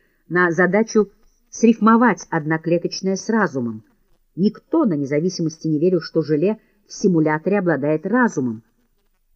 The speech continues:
Большая масса одноклеточных — теоретически могла соответствовать мозгу или телу.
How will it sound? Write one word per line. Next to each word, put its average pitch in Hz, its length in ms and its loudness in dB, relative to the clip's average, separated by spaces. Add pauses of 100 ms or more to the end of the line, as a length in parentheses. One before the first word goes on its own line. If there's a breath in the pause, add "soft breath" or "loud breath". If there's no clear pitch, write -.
(280)
Большая 226 540 6
масса 165 380 2
одноклеточных — 160 720 -2 (280)
теоретически 170 600 0
могла 247 460 2 (460)
соответствовать 156 880 -2
мозгу 147 460 0
или 156 240 -2
телу. 131 420 -4